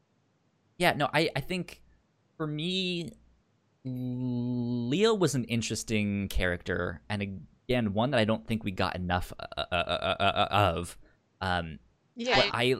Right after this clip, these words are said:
Speaker 1: I like that, where he is set up as the villain at first, and then as the movie continues, you slowly learn that, like, oh, he's actually not, and it's one of those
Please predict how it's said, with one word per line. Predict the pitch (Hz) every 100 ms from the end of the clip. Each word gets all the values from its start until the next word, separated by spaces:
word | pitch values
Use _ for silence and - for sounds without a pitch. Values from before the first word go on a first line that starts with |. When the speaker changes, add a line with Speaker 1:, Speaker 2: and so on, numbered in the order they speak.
| -
Speaker 1:
I | 113 127
like | 123 117 113 127 127 160 165
that, | 87 85
where | 123 120 120 104
he | - 107
is | 135 117
set | - 139 156
up | 160 -
as | 104 120 123
the | 107 104
villain | 92 92 107 120 90 87 - - -
at | 95 98
first, | - - 104 85 87 - -
and | 110 101 101
then | 104 101 98 95 - -
as | 98 107 101
the | 107 104 98 98
movie | 98 101 104 101 101 95 95
continues, | - - 185 254 196 151 131 -
you | 117
slowly | - 123 113 107
learn | 107 110 98
that, | -
like, | 92 -
oh, | 160 104
he's | 101 110
actually | 143 165 104
not, | 90 92 90 57
and | 90
it's | 92 - -
one | 101 98 104 101 107 110
of | 98
those | 92 92 92